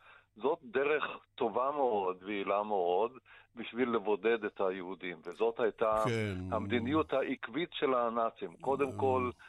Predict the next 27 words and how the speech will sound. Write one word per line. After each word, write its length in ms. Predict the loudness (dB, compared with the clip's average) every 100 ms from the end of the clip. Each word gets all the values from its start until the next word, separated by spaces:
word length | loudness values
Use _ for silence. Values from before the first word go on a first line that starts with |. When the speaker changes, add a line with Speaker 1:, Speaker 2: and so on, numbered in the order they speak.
| -10 -4
Speaker 1:
לבודד 560 | -2 0 0 2 2
את 160 | 0 0
היהודים, 720 | 0 -2 -8 -6 -6 -6 -10 -18 -20 -20 -2
והשיטה 760 | 2 4 2 0 -6 0 2 2
הזאת 440 | 2 2 2 0
היא 280 | -4 -4 -4 -8
שיטה, 440 | -6 0 2 2 0 -6 -20 -14 0
אה, 280 | 4 4 2
שאפשר 320 | 0 -4 0
לומר 300 | 0 2 2
מגעילה 480 | 0 -2 0 2 2
באופן, 520 | 4 2 0 -4 -4
אה, 180 | -4 -4
מיוחד, 640 | -4 -6 -6 -2 0 0 -2 -10 -20 -20 -20 -14 0
וכבר 560 | 4 4 2 -2 -2
חשבו 520 | 0 -2 -2 0 2 4
עליה 220 | 4 4
בהתחלת 580 | 2 -2 -2 0 0 -2
הדרך, 520 | 2 4 4 2 0 -6 -6
באלף 500 | 0 2 4 2 -2
תשע 180 | -2 -2
מאות 200 | 0 -2
שלושים 380 | -4 -8 -6 -6
ושלוש, 540 | -4 -2 2 2 2 0
אבל 280 | 0 0 0
יישמו 500 | -4 -8 -6 0 0
אותה 360 | 2 2 2